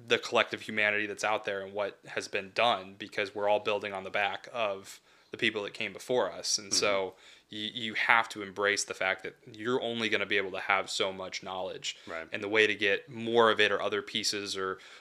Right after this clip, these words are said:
Speaker 1: understand different perspectives is by talking to people. And that's the only way. It's the, uh, there's no other, I mean, books are great too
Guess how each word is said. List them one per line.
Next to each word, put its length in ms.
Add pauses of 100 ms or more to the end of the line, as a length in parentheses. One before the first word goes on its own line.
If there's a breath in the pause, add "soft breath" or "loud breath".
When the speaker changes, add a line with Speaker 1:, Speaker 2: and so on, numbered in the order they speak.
Speaker 1:
understand 500
different 240
perspectives 560
is 100
by 160
talking 380
to 40
people. 420 (200)
And 180
that's 300
the 180
only 300
way. 400
It's 160
the, 340
uh, 100 (120)
there's 260
no 260
other, 360
I 40
mean, 200
books 260
are 40
great 260
too 300